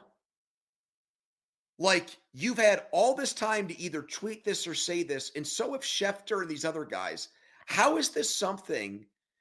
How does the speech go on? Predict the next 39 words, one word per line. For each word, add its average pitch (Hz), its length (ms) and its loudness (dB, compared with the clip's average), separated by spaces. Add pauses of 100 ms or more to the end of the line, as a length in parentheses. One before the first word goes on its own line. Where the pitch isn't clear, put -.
(240)
like, 202 260 4
there 214 180 2
had 233 360 2
to 262 80 -4
be 190 160 -6
s-, - 180 -6
uh, 160 340 2
my, 226 380 2
my 214 180 2
opinion 190 360 0
is 160 100 -2
there 160 100 -2
had 190 200 0
to 208 80 -6
be 202 80 -4
some 175 180 -4
kind 156 240 -2
of 110 80 -8
gag 120 320 -4
order 92 320 -6 (380)
on 113 200 0
it. 85 220 -6
And 131 100 -2
I'm 165 120 -2
not 220 180 2
really 202 240 2
sure 175 280 -2
necessarily 160 680 0 (480)
if 147 140 0
it's 151 140 -4
a - 40 -10
quid 170 300 -4
pro 156 260 2
quo 147 280 0
situation 156 680 -2
or 113 60 -6
how 131 260 2
that 123 240 2
works. - 520 -4